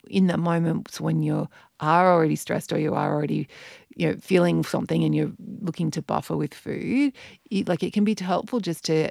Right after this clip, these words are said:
start having this relationship with yourself where you, like, just check in and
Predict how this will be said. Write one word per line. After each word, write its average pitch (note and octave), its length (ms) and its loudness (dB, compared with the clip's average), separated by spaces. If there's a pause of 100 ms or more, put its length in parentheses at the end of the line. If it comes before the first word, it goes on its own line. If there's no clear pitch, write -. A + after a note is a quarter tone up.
(160)
start - 400 -4
having E3 260 -2
this E3+ 200 -2
relationship C#3+ 520 -4
with C#3+ 220 -4
yourself D3 420 -4
where D#3 100 0
you, D3 200 -2 (400)
like, D#3 220 -4
just - 160 -6
check G#3 200 -4
in A3 120 0
and E3 280 0